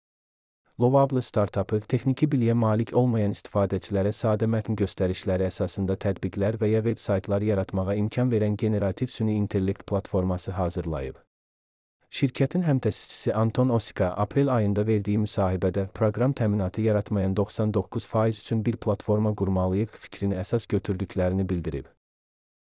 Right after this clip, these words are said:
Osika və Fabian Hedin tərəfindən iki min iyirmi üçüncü ildə yaradılan Lovable bu yanaşma ilə istifadəçilərə kodlaşdırma bacarığı olmadan uğurlu bizneslər qurmağa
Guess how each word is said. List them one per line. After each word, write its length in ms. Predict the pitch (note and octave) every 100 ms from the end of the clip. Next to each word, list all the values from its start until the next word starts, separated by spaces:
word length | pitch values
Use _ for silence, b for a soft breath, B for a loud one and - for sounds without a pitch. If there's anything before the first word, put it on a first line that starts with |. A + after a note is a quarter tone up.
| _ -
Osika 380 | C#3 - - B2
və 80 |
Fabian 480 | A2+ - A2 G#2+ B2+
Hedin 300 | C#3 A#2 A#2+
tərəfindən 540 | B2 A2+ G#2+ G#2+ G#2+ A2+
iki 220 | A2+ -
min 140 | D3+ C3+
iyirmi 300 | A2 A2 A2
üçüncü 320 | - G#2+ G#2
ildə 220 | A2 G2+ G#2+
yaradılan 540 | G#2 G2 F2+ F#2+ F#2
Lovable 480 | F#2 F#2+ F#2 F2+ F#2 F#2
bu 60 | C3+
yanaşma 440 | C3+ G#2+ - A2 G#2+
ilə 140 | G2
istifadəçilərə 800 | F2 - G2+ F#2+ F2+ - G2 G2
kodlaşdırma 640 | - G2+ G2+ G2 - G2+ A2
bacarığı 400 | G#2 F#2+ F#2+ F#2
olmadan 480 | F#2+ G#2 G#2+ G2 G2
uğurlu 380 | F#2 G2+ G#2+ A2+
bizneslər 540 | A2 G#2+ G#2 - A2 -
qurmağa 380 | G2 F#2+ F#2+